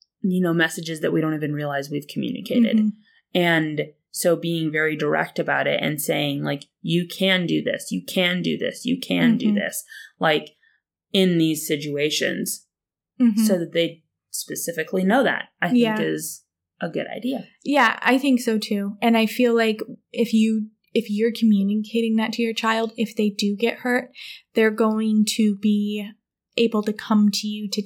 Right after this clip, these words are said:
Speaker 2: tell you
Speaker 1: Mm-hmm.
Speaker 2: instead of trying to hide it from you because
Speaker 1: Yes.
Speaker 2: you're gonna believe them, number one, and number two, you're not gonna blame them for
Speaker 1: Yeah,
Speaker 2: what happened.
Speaker 1: exactly. And they're
Speaker 2: And
Speaker 1: gonna know that you're gonna advocate for them
Speaker 2: Yeah.
Speaker 1: and that,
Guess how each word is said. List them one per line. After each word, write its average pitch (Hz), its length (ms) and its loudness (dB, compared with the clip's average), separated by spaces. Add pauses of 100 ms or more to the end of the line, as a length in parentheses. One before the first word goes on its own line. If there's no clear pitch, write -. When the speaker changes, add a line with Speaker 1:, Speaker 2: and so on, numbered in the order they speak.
(160)
Speaker 2:
tell 208 200 0
you 202 460 -2
Speaker 1:
Mm-hmm. 190 400 2 (400)
Speaker 2:
instead 220 460 4
of 208 80 -2
trying 214 240 2
to 196 80 2
hide 208 300 0
it - 160 -2
from 214 160 4
you 202 180 0
because 170 420 2
Speaker 1:
Yes. - 280 -2
Speaker 2:
you're 220 300 4
gonna 202 520 2 (100)
believe 202 440 0
them, 262 300 4
number 233 240 6
one, 220 200 2
and 214 180 4
number 202 260 2
two, 214 460 -2 (440)
you're 220 120 2
not 202 140 -2
gonna 240 160 -4
blame 233 240 -2
them 240 340 -4 (120)
for 247 120 0
Speaker 1:
Yeah, 180 100 2
Speaker 2:
what 156 100 -2
happened. - 280 -8
Speaker 1:
exactly. 226 460 -2
And 190 180 2
they're 190 100 4
Speaker 2:
And 185 80 -2
Speaker 1:
gonna 202 220 0
know 180 140 2
that 180 160 0
you're 170 180 2
gonna 170 240 -2
advocate 170 560 -4
for 196 160 -2
them 220 300 -2 (360)
Speaker 2:
Yeah. 196 220 2
Speaker 1:
and 180 120 0
that, 170 420 2